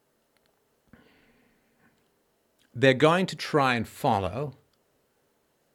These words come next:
the people that they can control because that's their addiction.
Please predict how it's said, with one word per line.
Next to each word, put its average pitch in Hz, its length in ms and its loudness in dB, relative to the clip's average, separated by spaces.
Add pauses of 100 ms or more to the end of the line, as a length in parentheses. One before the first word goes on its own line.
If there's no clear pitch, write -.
(480)
the 123 80 -2
people 151 340 0
that 120 160 0
they 123 160 4
can 107 300 -4
control 110 760 -6
because 113 300 -8
that's 104 240 -4
their 107 180 -2
addiction. 95 360 -8